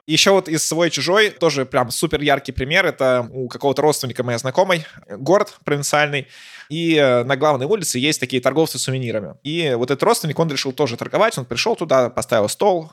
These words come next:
разложил сувениры, его начали вытеснять. То есть это там сначала просто, типа, там: "Пошел отсюда". Потом вызывали на него полицию,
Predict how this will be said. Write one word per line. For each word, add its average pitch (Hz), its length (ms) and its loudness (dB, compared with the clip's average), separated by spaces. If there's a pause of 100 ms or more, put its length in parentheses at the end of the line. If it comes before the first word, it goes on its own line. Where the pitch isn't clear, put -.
(140)
разложил 120 300 -4
сувениры, 147 500 -4 (100)
его 143 400 2
начали 151 320 2
вытеснять. 131 520 -2
То - 60 -10
есть - 120 -4
это 127 140 -4
там 120 160 -4
сначала 156 380 2
просто, 147 340 0
типа, 123 180 -6
там: 117 140 -8
"Пошел 123 260 -2
отсюда". - 260 -8
Потом 147 280 -6
вызывали 143 320 2
на 143 100 -2
него 139 120 -2
полицию, 127 500 -4